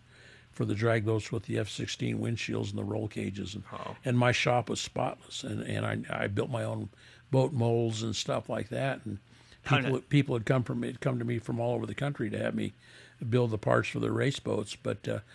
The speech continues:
Speaker 1: uh, you gotta be efficient. If you wanna make any money,
Speaker 2: Mm-hmm.
Speaker 1: you gotta make every step count and every, every move you make, and, and just be efficient, and, um, have, have all your materials there, you know.
Speaker 2: Yeah.
Speaker 1: "Oh, man, I gotta stop. I don't have any fiberglass."
Speaker 2: And where'd you learn all that from? Was that something that Denver
Speaker 1: Ye-,
Speaker 2: taught you, or is
Speaker 1: well,
Speaker 2: that something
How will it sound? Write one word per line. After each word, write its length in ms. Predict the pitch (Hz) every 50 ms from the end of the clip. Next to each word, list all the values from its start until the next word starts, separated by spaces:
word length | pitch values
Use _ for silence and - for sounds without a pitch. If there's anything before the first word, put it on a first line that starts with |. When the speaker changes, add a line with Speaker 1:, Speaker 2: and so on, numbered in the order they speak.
| - - - - - -
Speaker 1:
uh, 140 | 135 131 135 -
you 160 | 147 135 120
gotta 200 | 123 135 127 127
be 120 | 127 135
efficient. 440 | 123 - - 156 139 - - 113 107
If 100 | - -
you 80 | 135 127
wanna 160 | 131 127 123
make 220 | 127 131 123 -
any 160 | 139 131 123 117
money, 400 | 120 131 156 147 117 113 117 - -
Speaker 2:
Mm-hmm. 320 | 131 120 110 104 98 98 101 139
Speaker 1:
you 100 | 131 120
gotta 200 | 131 123 120 117
make 260 | 117 123 117 107 -
every 200 | 127 120 127 107
step 320 | - - - 131 120 120 -
count 300 | - 127 123 120 139 143
and 140 | 135 123 123
every, 340 | 117 117 113 117 117 - -
every 380 | 120 113 117 117 113 113 110 - - - - - - - -
move 200 | 131 127 120 120
you 140 | 120 117
make, 340 | 117 117 120 123 131 127 - 120
and, 140 | 113 110 120
and 240 | - 117 113 113 110
just 220 | 110 - - -
be 100 | 127 123
efficient, 580 | 113 - - 139 151 151 - - 110 110 - - - - - - - - - - - - - -
and, 560 | 123 117 113 113 113 113 110 113 113 110 117
um, 320 | 117 113 110 110 113 123 - - - - - - -
have, 280 | - 131 127 123 117 113
have 220 | 107 127 123 117
all 100 | 117 113
your 140 | 123 117 113
materials 560 | 117 107 - - 123 127 131 120 110 101 -
there, 240 | 113 101 98 98 - -
you 100 | 113 110
know. 160 | 107 104 104 -
Speaker 2:
Yeah. 220 | - 117 107 101 98
Speaker 1:
"Oh, 180 | 135 127 120
man, 220 | 117 123 120 120 113
I 80 | 113
gotta 200 | 107 123 123 120 -
stop. 340 | - - 127 120 107 - -
I 40 |
don't 140 | 117 113 117
have 120 | 120 120 120
any 80 | 110
fiberglass." 320 | 104 - 117 117 113 165 135
Speaker 2:
And 100 | 131 131
where'd 240 | 139 147 147 127
you 140 | 127 139 131
learn 260 | 123 127 131 131 131
all 200 | 127 120 117 113
that 200 | 117 117 127 120
from? 260 | - - 110 101 101 104
Was 140 | 107 98
that 140 | 117 110 104
something 260 | - 120 110 101 107
that 140 | 98 92 101
Denver 420 | - 113 117 120 120 131 135 135 131
Speaker 1:
Ye-, 160 | - - 160
Speaker 2:
taught 240 | 151 143 147 151 147
you, 280 | 156 156 156 156 156 147
or 80 | 139 127
is 80 | -
Speaker 1:
well, 200 | 170 185 190 190
Speaker 2:
that 80 | 185 143
something 100 | 131